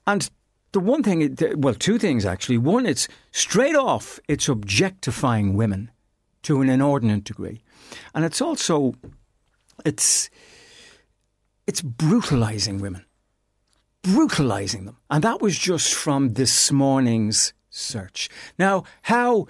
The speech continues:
in what universe could that be a positive thing? In, in what way could that be a positive message to send to somebody who is trying to find how they are going to be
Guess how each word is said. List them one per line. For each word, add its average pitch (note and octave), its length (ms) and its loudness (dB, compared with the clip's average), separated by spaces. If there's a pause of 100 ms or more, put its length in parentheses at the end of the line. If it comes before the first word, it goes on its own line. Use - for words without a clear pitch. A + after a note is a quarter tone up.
in A3 220 2
what B3+ 220 2
universe D#3 840 0 (260)
could B2 300 0
that B2 300 -2
be A#2 300 2
a - 120 -10
positive G2+ 680 -2
thing? F2+ 340 -16 (800)
In, G#3+ 140 2
in A3+ 180 2
what C#4 180 4
way B3 160 2
could G3 220 0
that G#3 200 0
be F#3 120 2
a E3 60 0
positive C#3 480 -2
message B2 600 0 (220)
to - 120 0
send A#3+ 360 2
to A3+ 100 2
somebody A2 540 0 (240)
who E3+ 160 0
is D3+ 120 2
trying G3 360 0
to E3 120 -4
find B2+ 400 0
how C3+ 320 0
they B2 240 2
are A#2+ 180 0
going A#2 380 2
to A2 120 -4
be A2 200 0